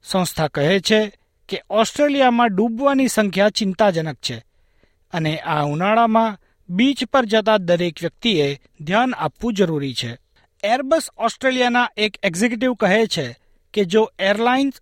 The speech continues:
ઉત્પાદકો અને સરકાર આગામી વર્ષમાં મોટા નીતિગત ફેરફારો કરે, તો દેશમાં વૈશ્વિક ગ્રીન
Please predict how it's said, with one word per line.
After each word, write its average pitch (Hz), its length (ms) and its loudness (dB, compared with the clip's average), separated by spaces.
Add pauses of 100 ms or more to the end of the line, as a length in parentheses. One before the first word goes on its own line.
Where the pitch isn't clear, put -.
ઉત્પાદકો 254 760 0 (240)
અને 196 180 -2
સરકાર 190 600 -2 (200)
આગામી 254 460 0
વર્ષમાં 214 540 0
મોટા 190 400 2
નીતિગત 226 600 0
ફેરફારો 175 500 -2
કરે, 208 400 0 (540)
તો 185 120 -6
દેશમાં 220 680 0 (300)
વૈશ્વિક 220 520 0
ગ્રીન 214 420 0